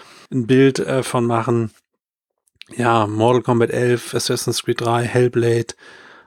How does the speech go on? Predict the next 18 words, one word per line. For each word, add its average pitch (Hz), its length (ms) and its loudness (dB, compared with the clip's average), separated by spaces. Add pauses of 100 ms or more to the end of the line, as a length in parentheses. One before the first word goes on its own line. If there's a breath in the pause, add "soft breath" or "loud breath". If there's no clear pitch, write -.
äh, 104 360 0
Bloodstain, 117 1200 0
ähm, 120 360 -6
da, 131 140 -2
also 110 160 -4
gab 127 200 -2
ein 127 80 -4
paar 113 160 0
Third-Party-Spiele, 131 1300 0
ähm, 127 260 -6
beziehungsweise 117 640 -2 (120)
hielten 131 800 -8 (220)
die 120 140 -2
auch 110 200 -4
dann 117 260 -6
jetzt 113 260 -6
mal 110 100 -4
Termine. 170 560 4